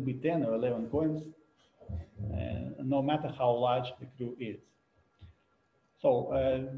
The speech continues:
the, the pattern I showed, uh, is valid up to zero point seven.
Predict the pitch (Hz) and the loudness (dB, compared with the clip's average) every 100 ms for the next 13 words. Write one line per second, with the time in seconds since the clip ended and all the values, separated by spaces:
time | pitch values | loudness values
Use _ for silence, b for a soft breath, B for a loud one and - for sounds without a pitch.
0 | 147 175 175 - 160 147 170 220 240 214 | 4 4 4 -2 -4 2 4 4 4 2
1 | 143 135 131 208 233 220 - - - 143 | 2 0 2 0 0 -2 -10 -16 -8 -4
2 | 139 151 143 170 175 135 147 147 143 127 | 2 2 4 4 4 2 0 0 -4 -4
3 | 123 127 139 139 123 127 113 - 113 151 | -4 -6 -2 0 0 -2 -4 -4 -4 -4